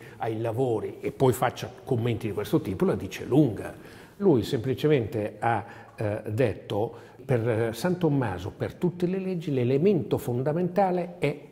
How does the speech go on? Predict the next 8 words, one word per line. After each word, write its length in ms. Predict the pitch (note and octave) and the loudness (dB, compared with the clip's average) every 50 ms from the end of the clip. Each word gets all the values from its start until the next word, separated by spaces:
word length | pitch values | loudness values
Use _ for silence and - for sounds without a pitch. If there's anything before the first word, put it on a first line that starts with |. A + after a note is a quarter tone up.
| - - | -14 -8
la 340 | A2+ A2 A#2 A2+ - - A2+ | -4 -2 -2 -4 -4 -10 -16
ragione. 540 | - - A#2 A2 G2 - - F2 E2+ D#2 - - - - - - _ _ - _ _ _ _ _ _ _ | -10 -4 -4 -4 -2 -2 -4 -6 -6 -8 -10 -14 -16 -20 -20 -20 _ _ -20 _ _ _ _ _ _ _
Una 260 | - D3+ C#3+ C#3 C#3 | 4 4 6 6 6
legge 340 | C#3+ F3+ G#3+ D#3+ B2+ - B2+ | 6 6 6 4 2 0 -2
che 120 | - C3 | -2 -2
non 220 | A#2+ A#2+ B2 C3 D3+ | -2 -2 0 0 0
è 320 | D3 B2+ - - - - - | 0 0 -2 -8 -14 -16 -12
razionale 880 | - A#2 B2+ C#3+ C#3 - F#3+ F3+ D#3+ C#3+ C3 B2 A#2+ A2+ - - - - | -6 -4 -2 -2 -2 -2 -2 -2 -2 -2 -2 -2 -4 -6 -8 -12 -16 -18